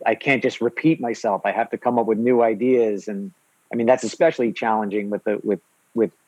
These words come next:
Paul in particular, and also with Metallica too, like, 'cause they've, uh, these people who've done so much, uh, it, before I was ever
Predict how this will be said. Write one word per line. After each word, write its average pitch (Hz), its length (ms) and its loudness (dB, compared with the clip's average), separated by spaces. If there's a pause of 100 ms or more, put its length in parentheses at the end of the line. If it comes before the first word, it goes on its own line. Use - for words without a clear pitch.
(100)
Paul 120 400 4
in 95 160 -6
particular, 98 720 0 (460)
and 190 140 4
also 240 240 4
with 180 160 0
Metallica 147 580 0
too, 147 180 -2
like, 101 200 -4
'cause 107 100 -2
they've, 107 240 2
uh, 120 200 -6 (120)
these 120 160 0
people 135 300 2
who've 107 180 2
done 120 220 4
so 117 200 2
much, 120 520 2 (600)
uh, 104 420 2 (1500)
it, 123 220 -10 (120)
before 127 400 4
I 117 120 4
was 113 180 -4
ever 113 480 -2